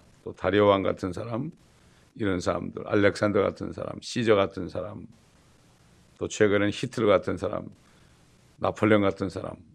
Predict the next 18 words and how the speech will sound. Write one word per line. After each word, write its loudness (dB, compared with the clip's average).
이런 0
사람들을 0
다 -4
한 -4
번 0
쓰고서 -4
다 -2
마는 -8
것입니다. -16
이렇게 6
사람들은 2
뭔가 4
하나님이 4
잠깐 0
쓰므로 4
영화를 8
누릴 2
때 2